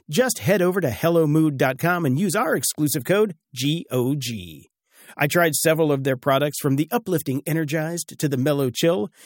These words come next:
and I must say, each provided a unique, enjoyable high. My favorite, definitely the creative strain. It sparked an incredible flow of ideas and had me breezing through my projects.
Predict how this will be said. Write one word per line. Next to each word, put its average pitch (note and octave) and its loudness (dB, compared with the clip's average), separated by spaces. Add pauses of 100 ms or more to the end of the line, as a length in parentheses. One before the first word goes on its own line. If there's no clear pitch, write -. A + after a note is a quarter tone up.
(120)
and E3 2
I D3+ 4
must F#3+ 0
say, F3+ 0
each A#3 -4
provided F3+ -2
a D#3+ 0
unique, G3+ -2
enjoyable E3 0
high. C3+ -6 (420)
My B2+ 2
favorite, D3 0
definitely F#3+ 0
the E3+ -2
creative B2+ 2
strain. G#2+ -6 (220)
It C#3+ 0
sparked D#3+ 0
an D#3 2
incredible D#3 2
flow E3 4
of D#3 -2
ideas D#3 0
and C3 -4
had F3 -2
me F#3 -2
breezing D#3+ -4
through D#3+ -6
my E3+ -4
projects. D#3 -8